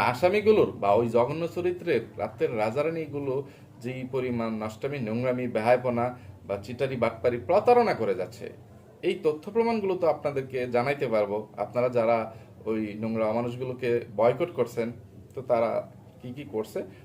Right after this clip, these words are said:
তাদের ফটকামি ফাতরামিগুলো এখানে একটু তুলে ধরি। এছাড়াও আমি আমার ব্যাকআপ চ্যানেল অ্যাঞ্জেল লিদাস ব্লগে আরেকটা ভিডিও আপলোড করার চেষ্টা করব। সেইখানে এইসব অন্যায় অপরাধের জন্য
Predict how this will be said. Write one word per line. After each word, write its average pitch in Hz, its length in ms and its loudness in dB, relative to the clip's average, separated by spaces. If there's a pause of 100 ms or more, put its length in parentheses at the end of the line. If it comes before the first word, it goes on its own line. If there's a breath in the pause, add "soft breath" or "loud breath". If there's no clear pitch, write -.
(140 loud breath)
তাদের 107 240 2
ফটকামি 101 360 -2
ফাতরামিগুলো 98 640 -4
এখানে 98 300 -8
একটু 98 180 -10
তুলে 101 220 -6
ধরি। 165 180 -2 (320 loud breath)
এছাড়াও 147 360 0
আমি 110 320 -2 (1000)
আমার 113 420 2
ব্যাকআপ 139 380 0
চ্যানেল 127 280 0 (100)
অ্যাঞ্জেল 117 320 -2
লিদাস 113 300 2
ব্লগে 123 280 0 (300)
আরেকটা 113 280 -4
ভিডিও 123 280 -4
আপলোড 123 280 -4
করার 131 240 -4
চেষ্টা 131 240 -12
করব। 160 200 -12 (320 loud breath)
সেইখানে 208 460 0 (180)
এইসব 139 360 -4
অন্যায় 135 320 -2
অপরাধের 110 440 -2
জন্য 131 220 -6